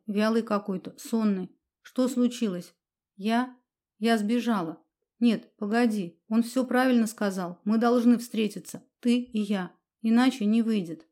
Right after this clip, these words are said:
Ну, то, что вы задумали, не выйдет». «И, и я подумала, что, если не здесь,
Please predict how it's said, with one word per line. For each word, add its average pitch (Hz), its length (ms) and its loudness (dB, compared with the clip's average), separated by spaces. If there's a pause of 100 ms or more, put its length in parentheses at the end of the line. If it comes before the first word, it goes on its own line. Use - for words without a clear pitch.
(140)
Ну, 247 340 2
то, 247 140 2
что 247 200 -4
вы 220 140 0
задумали, 214 640 2
не 226 160 2
выйдет». 190 460 -2 (560)
«И, 254 300 2 (120)
и 233 80 0
я 240 200 4
подумала, 233 720 4
что, - 380 2
если 233 380 0
не 233 160 6
здесь, 208 460 -2